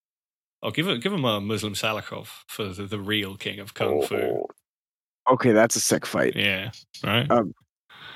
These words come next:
Speaker 2: yeah,
Speaker 1: Uh,
Speaker 2: Irene Aldana
Speaker 1: finished Macy Chiasson with an axe kick to the liver off of her back. It was fucking ill.
Speaker 2: Yeah, there's, like, basically nothing else to say
Speaker 1: No,
Speaker 2: about it.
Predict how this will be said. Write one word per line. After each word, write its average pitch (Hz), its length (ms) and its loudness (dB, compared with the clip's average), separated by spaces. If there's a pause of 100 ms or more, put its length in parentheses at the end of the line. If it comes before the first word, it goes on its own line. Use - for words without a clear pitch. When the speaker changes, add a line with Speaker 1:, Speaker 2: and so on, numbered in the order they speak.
(360)
Speaker 2:
yeah, 95 220 6
Speaker 1:
Uh, 156 280 8
Speaker 2:
Irene 135 360 10
Aldana 127 460 8
Speaker 1:
finished 107 420 8
Macy 202 580 6
Chiasson 208 1000 4
with 185 340 2
an 196 80 2
axe 185 340 6
kick - 320 4
to 202 140 4
the 190 100 4
liver 175 240 4
off 160 380 2
of 151 100 -4
her 165 160 2
back. 147 460 2
It 139 260 0
was 139 180 0
fucking 143 680 -2 (100)
ill. 104 480 0 (2500)
Speaker 2:
Yeah, 127 400 6 (240)
there's, 123 360 6 (460)
like, 117 240 4 (180)
basically 156 440 6
nothing 110 400 0
else 110 220 4
to - 100 -6
say 113 260 6
Speaker 1:
No, 131 140 6
Speaker 2:
about 143 160 6
it. 104 200 0